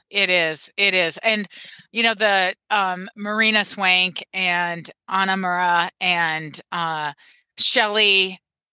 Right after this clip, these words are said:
Petty have been working really hard to, um, you know, help grow that, that, um,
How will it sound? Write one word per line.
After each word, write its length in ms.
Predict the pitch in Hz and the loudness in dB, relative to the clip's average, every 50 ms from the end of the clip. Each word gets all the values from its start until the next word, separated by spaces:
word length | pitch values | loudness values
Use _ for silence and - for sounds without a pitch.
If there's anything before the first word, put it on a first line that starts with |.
| _ _ - | _ _ -8
Petty 540 | - 220 208 208 202 196 190 190 185 185 196 | -2 0 2 4 4 4 6 4 4 2 -2
have 280 | - 190 185 214 196 | -6 -4 -4 -4 -2
been 180 | 190 208 202 202 | -4 -6 -8 -6
working 360 | 190 196 185 - 190 180 185 | -6 -6 -6 -6 -6 -8 -6
really 260 | 170 185 185 180 185 | -4 -4 -2 0 0
hard 420 | 175 170 - 180 175 175 175 170 151 - | -2 0 2 2 4 4 4 2 0 -2
to, 460 | - - 202 175 175 170 165 156 - - - | -2 0 0 -2 -2 -2 -2 -4 -4 -6 -6
um, 460 | 185 170 165 156 151 151 156 156 - _ | -6 -4 -4 -6 -6 -8 -10 -16 -18 _
you 120 | - 190 196 | -8 -4 -2
know, 100 | 185 170 | -2 -2
help 300 | 156 170 180 - - 170 | -2 -2 -4 -4 -6 -10
grow 300 | - 185 185 185 185 190 | -6 -2 -2 0 0 2
that, 460 | 190 185 185 180 175 - - - - _ _ _ _ _ _ _ _ _ _ _ _ _ - - | 2 2 4 2 2 0 -2 -6 -6 _ _ _ _ _ _ _ _ _ _ _ _ _ -8 0
that, 420 | - 196 180 170 165 - - - - - | 2 2 4 4 2 0 -2 -6 -6 -4
um, 400 | - 190 180 170 165 165 165 160 | -4 -4 -4 -2 -4 -6 -8 -10